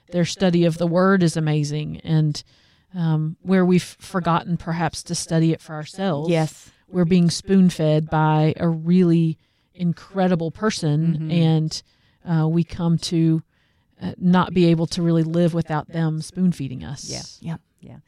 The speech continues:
Speaker 3: Well, we struck at this just a few minutes ago, but I wanna get a little bit deeper into it about what the Bible says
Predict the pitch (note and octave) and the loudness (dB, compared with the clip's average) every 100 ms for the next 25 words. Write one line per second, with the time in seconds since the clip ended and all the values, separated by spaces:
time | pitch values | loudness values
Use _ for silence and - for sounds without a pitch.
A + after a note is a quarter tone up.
0 | _ _ G#3+ A#3+ - F4 F4 A#3+ G3+ - | _ _ -2 -2 0 -2 -4 -2 0 0
1 | F#3 - - F3 D#3+ D#3+ - D3+ D3 C3+ | -2 -6 -2 0 2 0 -4 -10 -8 -6
2 | D3 D#3 D#3+ D3+ D3 - E3 D#3 D#3 D3+ | -2 0 2 0 -2 -6 -6 -2 -2 -2
3 | D3 D#3 C#3+ D3 D#3+ D#3 D#3+ D3 C#3+ - | -6 -8 -8 -8 -6 -6 -6 -6 -6 -10
4 | - - E3 D#3+ D#3 F#3+ A3 E3+ C#3+ D3+ | -14 -4 0 2 2 0 0 0 2 2
5 | D3+ - - C#3 C#3 C3+ | 0 -2 -2 -2 -2 -4